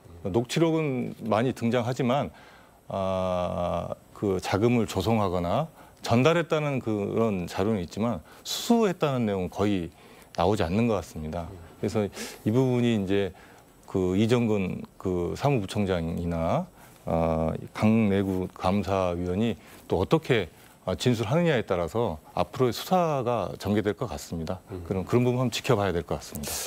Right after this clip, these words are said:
Speaker 2: 근데 정진욱 대표님, 저희가 좀 차-, 사실 참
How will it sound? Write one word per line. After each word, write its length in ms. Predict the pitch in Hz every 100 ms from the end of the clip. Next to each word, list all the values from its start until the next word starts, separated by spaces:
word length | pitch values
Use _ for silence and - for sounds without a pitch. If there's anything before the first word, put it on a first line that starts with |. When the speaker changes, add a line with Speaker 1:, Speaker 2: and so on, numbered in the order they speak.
| - - - - - - - - -
Speaker 2:
근데 220 | 143 120 - - - -
정진욱 300 | 135 135 110
대표님, 260 | 110 98
저희가 520 | 82 120 147 165 147 110 -
좀 180 | 151 131 - - - -
차-, 160 | -
사실 400 | - - - 190 -
참 260 | - -